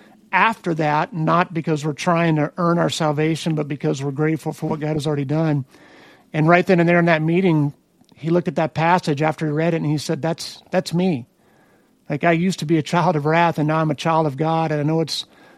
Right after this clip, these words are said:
I know it's through faith in Jesus and only because of God's grace. So I, that's a perfect example of what we've been talking about. I could have gone in six months ago and said, "Hey, we've done enough of this marriage and parenting stuff. Let's get right into the gospel."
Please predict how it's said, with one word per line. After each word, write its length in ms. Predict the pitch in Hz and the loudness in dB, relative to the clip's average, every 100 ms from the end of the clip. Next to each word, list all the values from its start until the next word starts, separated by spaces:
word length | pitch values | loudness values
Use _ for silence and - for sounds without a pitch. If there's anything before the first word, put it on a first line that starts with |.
| _ | _
I 100 | 156 | -2
know 340 | 151 165 175 165 | 2 4 4 4
it's 220 | 151 - | 0 -6
through 240 | - 175 160 | -4 -4 0
faith 300 | 175 165 147 | 0 0 0
in 120 | 143 | -2
Jesus 380 | 156 156 143 165 | -2 -2 -4 -2
and 120 | 151 | -2
only 200 | 165 160 | 0 -2
because 400 | 151 143 156 147 | -4 -4 -4 -4
of 100 | 135 | -2
God's 200 | 147 131 | -4 -2
grace. 560 | 139 156 151 135 - - - - - - - - _ _ | -2 0 0 -2 -6 -14 -20 -20 -20 -20 -20 -20 _ _
So 120 | - 160 | 0 4
I, 320 | 180 180 185 - | 4 0 -6 -2
that's 180 | 180 180 | -2 0
a 60 | |
perfect 460 | 139 - 214 202 202 | -2 2 4 4 0
example 440 | 160 170 180 185 | 2 4 4 2
of 60 | 151 | 0
what 100 | 175 | 0
we've 80 | 165 | 2
been 140 | 165 | 2
talking 300 | 165 170 170 | 4 2 2
about. 280 | 147 143 147 - | 0 0 -2 0
I 240 | 170 202 | 2 4
could 200 | 208 208 | 4 4
have 120 | 170 | 4
gone 280 | 160 185 175 | 4 4 4
in 340 | 175 175 170 | 6 6 4
six 320 | 147 - 190 170 | 2 -2 -2 -2
months 340 | 180 185 - | -2 -2 -2
ago 540 | 160 156 151 151 147 - _ _ _ _ _ _ _ _ _ _ - | 0 2 2 2 0 -4 _ _ _ _ _ _ _ _ _ _ -4
and 160 | 147 | -2
said, 160 | - 170 | 2 6
"Hey, 120 | 180 | 6
we've 180 | 190 180 | 4 4
done 140 | 202 | 4
enough 200 | 185 185 | 4 2
of 80 | 175 | 0
this 180 | 170 170 | 0 0
marriage 400 | 175 180 175 147 | 2 4 4 2
and 140 | 143 | -2
parenting 400 | 143 175 175 151 | 2 2 2 0
stuff. 340 | - 165 143 175 | -2 0 0 0
Let's 140 | 170 | -2
get 140 | - | -4
right 180 | 156 165 | -2 0
into 160 | 160 151 | 2 0
the 100 | 143 | 0
gospel." 640 | 156 156 151 - 156 147 | 2 0 -2 -6 -8 -8